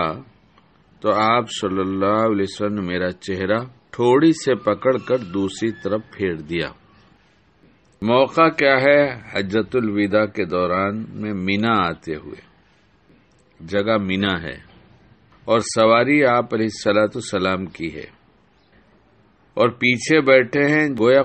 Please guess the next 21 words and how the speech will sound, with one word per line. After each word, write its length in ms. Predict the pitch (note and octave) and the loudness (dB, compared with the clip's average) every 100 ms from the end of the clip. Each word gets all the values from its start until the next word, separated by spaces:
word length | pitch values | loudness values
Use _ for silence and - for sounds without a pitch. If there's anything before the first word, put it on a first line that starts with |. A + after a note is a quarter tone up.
| - | 0
कुर्बत 500 | A#2+ A2+ A2 D3+ A#2+ | -2 -2 0 0 0
बहुत 460 | F#2+ A2 C#3 A2+ E2 | -6 0 0 0 -4
ज्यादा 380 | G2 G2+ G2+ B2 | 0 2 2 0
है। 180 | G#2 D#2+ C#2+ - - | 0 -2 -4 -14 -10
आप 260 | F#2+ G2 F#2+ | -4 -4 -2
अलैहिस्सलातु 640 | G2+ F#2+ - F2+ F#2 F#2 F#2 | -4 -4 -6 -6 -6 -8 -10
सलाम 340 | F2 F2+ F#2+ | -8 -6 -8
से 160 | F#2+ A2 | -8 -6
निस्बत 460 | F#2+ F2+ F2 A2 - | -4 -6 -4 -6 -4
तो 80 | A#2+ | -8
थी 200 | - C#3+ | -2 0
ही, 260 | D3+ D#3+ G#2 - _ _ _ - - - - - - - | 2 2 0 -10 _ _ _ -20 -20 -20 -20 -20 -20 -6
जिस्मानी 640 | G#2+ A#2 G#2+ B2 C3 D3+ D#3 | -4 -2 -2 0 2 2 0
कुर्बत 520 | - B2 A2+ B2 A2+ | 0 -2 2 2 0
भी 140 | A#2+ D#3+ B2+ | 0 2 2
इस 140 | A2 C3 | -4 -2
वक्त 220 | D3 A2 | -2 -2
बहुत 260 | G#2 A#2 A2 F2+ | -2 2 0 0
ज्यादा 340 | F#2+ E2+ D#2 | -2 -2 -6
है। 180 | C#2 - _ _ _ _ _ _ _ _ _ _ _ _ _ _ - | -10 -14 _ _ _ _ _ _ _ _ _ _ _ _ _ _ -4
और 460 | A2 B2 C3 C3 G2+ | 2 6 8 6 4